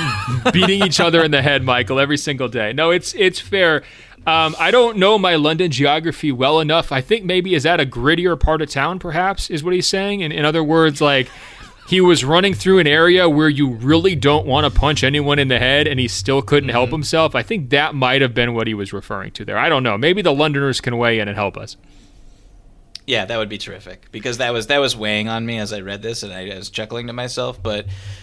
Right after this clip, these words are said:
Speaker 1: but this is, uh, this is great. And to answer your question, um, I just straight up attack people who I see in public wearing Lakers gear regardless. So it
Speaker 2: Oh,
Speaker 1: doesn't even have
Speaker 2: boy.
Speaker 1: to be on a run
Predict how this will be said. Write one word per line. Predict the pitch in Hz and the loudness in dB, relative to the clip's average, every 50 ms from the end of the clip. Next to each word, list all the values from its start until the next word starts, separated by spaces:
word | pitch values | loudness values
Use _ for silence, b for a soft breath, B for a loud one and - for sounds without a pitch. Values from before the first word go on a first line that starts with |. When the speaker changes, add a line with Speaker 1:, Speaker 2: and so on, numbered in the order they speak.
| B 101 98 | B -8 -6
Speaker 1:
but | - 120 | -4 0
this | 123 156 147 - | 0 0 0 0
is, | 160 156 143 127 143 | -2 -4 -2 0 2
uh, | 135 131 131 127 123 | 4 4 4 2 2
this | 117 135 127 143 | -2 -4 -6 -8
is | 135 120 | -8 -8
great. | 107 117 120 127 127 123 | -6 -4 -2 -2 -2 -2
And | 123 117 117 - - 110 | -4 -6 -8 -10 -12 -8
to | - 139 131 | -4 -2 -2
answer | 135 139 - - | -2 -2 -2 -4
your | 139 120 101 | -4 -4 -6
question, | - - 131 139 123 - - 110 104 104 101 101 101 98 98 101 - _ | -4 -2 -2 -2 -2 -2 -4 -4 -4 -4 -4 -4 -6 -8 -8 -10 -12 _
um, | - 98 98 101 101 98 98 95 95 95 92 101 101 - _ _ _ _ - - | -8 -8 -6 -6 -6 -6 -8 -8 -10 -12 -12 -14 -16 -20 _ _ _ _ -6 -2
I | 123 139 | -2 -2
just | 143 170 185 165 - - | 0 0 -2 -2 -2 -4
straight | - - - 135 135 131 | -6 -4 -2 -2 0 2
up | 127 120 107 113 | 0 0 0 -2
attack | 107 - - 117 110 104 - - | -6 -4 -4 -4 -6 -6 -8 -10
people | - 123 120 113 - 113 107 107 101 101 101 101 90 - | -12 -12 -12 -10 -8 -6 -6 -6 -6 -6 -8 -10 -10 -8
who | - 120 | -6 -4
I | 110 104 | -4 -4
see | 104 - 117 107 | -4 -4 -6 -6
in | 101 104 | -8 -8
public | - - 117 110 110 95 98 - | -6 -6 -6 -4 -6 -8 -10 -8
wearing | 113 104 101 95 92 | -8 -8 -8 -8 -8
Lakers | 95 95 95 - 98 92 - | -10 -10 -10 -10 -10 -12 -12
gear | - - 95 98 95 92 90 90 98 - | -12 -12 -10 -10 -8 -8 -10 -10 -12 -12
regardless. | - 101 90 90 92 104 107 107 131 131 - - | -12 -10 -8 -6 -6 -6 -4 -4 -6 -6 -4 -6
So | - - - 110 | -6 -4 -2 -2
it | 113 123 | 0 2
Speaker 2:
Oh, | |
Speaker 1:
doesn't | 135 135 127 127 127 | 2 2 2 2 0
even | 120 113 117 | 0 2 2
have | 113 98 | 0 0
Speaker 2:
boy. | 92 101 | -2 -4
Speaker 1:
to | |
be | 92 - 120 120 117 113 | -6 -4 -2 0 2 2
on | 107 104 | 2 0
a | 101 95 | 0 -2
run | 92 101 104 107 107 110 113 120 123 | -2 0 0 2 2 0 0 -4 -6